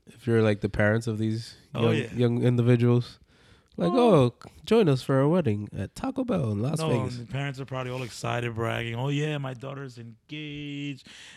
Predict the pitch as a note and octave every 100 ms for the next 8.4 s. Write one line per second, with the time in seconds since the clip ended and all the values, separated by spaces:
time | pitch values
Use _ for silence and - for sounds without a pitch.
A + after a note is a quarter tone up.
0 | - C3+ D3 D3+ C3+ C#3+ C#3 C3 - B2+
1 | B2 C3 D3 D3 D3 C3+ B2 C3 C#3+ B2+
2 | E4+ F4 D#3 - F3+ G#3+ F3 A#2 F#2+ G#3
3 | C#4+ E4 C4+ - F#3 C#3 C#3 - D#3+ F#3
4 | - A#2 B2 C3+ D#3 B2+ D#3 G3 B2+ B2
5 | C3+ - C#3 C3+ C#3 C3+ C3 C3+ C3+ C#3
6 | B2+ C#3 G#2 - - G#2 G#2 A#2+ E3+ B2+
7 | - - - - G#2 G2+ G2+ G#2 G2 F#2+
8 | G2+ G#2 G#2 G#2